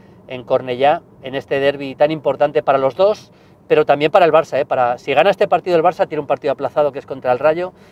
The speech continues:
Yo creo que el Barça puede consolidarse en, en Liga de Campeones, que es el, el mal menor, ¿no? En, en esta temporada, lógicamente.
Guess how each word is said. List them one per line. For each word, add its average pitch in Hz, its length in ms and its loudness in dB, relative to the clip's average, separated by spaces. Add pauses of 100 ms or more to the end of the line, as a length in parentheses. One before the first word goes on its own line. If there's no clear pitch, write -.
(320)
Yo 160 160 2
creo 160 140 2
que 151 80 -4
el 139 80 -2
Barça 147 260 2
puede 135 220 -2
consolidarse 120 1040 -4
en, 110 260 -14
en 123 140 -12
Liga 151 200 2
de 165 80 2
Campeones, 156 500 0
que 160 120 -2
es - 120 -4
el, 139 200 -4
el 127 100 -10
mal 139 160 0
menor, 147 340 -2
¿no? 175 160 -8
En, 123 260 -10 (300)
en 127 100 -14
esta 123 220 -6
temporada, 127 400 0
lógicamente. 113 600 -10